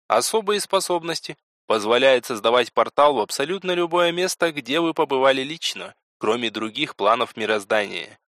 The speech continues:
Уменьшает кулдаун способностей, завязанных на использование мглы, в два раза. Откат способности один день. Нельзя потерять, продать, обменять, сломать, заблокировать способность перемещения.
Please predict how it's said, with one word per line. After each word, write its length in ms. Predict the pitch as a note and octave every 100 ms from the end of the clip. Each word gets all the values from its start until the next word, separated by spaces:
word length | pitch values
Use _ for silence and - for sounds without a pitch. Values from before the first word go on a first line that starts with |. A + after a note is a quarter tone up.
| _ -
Уменьшает 600 | G#2+ B2+ - G#3+ G#3 -
кулдаун 420 | D#3+ D3+ E3 D#3+
способностей, 760 | - E3 - F#3 F3 D#3+ E3
завязанных 640 | B2+ A#2 C#3+ C#3+ C#3 C3
на 160 | - A#2
использование 720 | A2 - D#3 C3 C3+ B2+ B2
мглы, 400 | A#2 A2+ C3+ F#3
в 80 | D3+
два 220 | G2 A#2+
раза. 340 | A2 G2+ - - _ _ _
Откат 400 | - G#2 - C3+
способности 720 | - - A2 E3 E3+ E3+ - F3
один 420 | B2 A2 B2+ B2+
день. 320 | A2 G2 F2+ _ _ _ -
Нельзя 320 | C#3 D3 F#3+
потерять, 580 | F3+ F3+ E3 B2 B2+ -
продать, 480 | A2+ A2 G#2 B2 -
обменять, 520 | A#2+ C3+ B2 G#2 G#2+
сломать, 440 | - C#3 C#3 A#2+ A#2
заблокировать 640 | A#2 C3+ D3+ - F#3 F3+
способность 560 | - C#3+ - D3+ D3+ -
перемещения. 880 | D3 C#3 D3 - F3 E3 G2+ E2+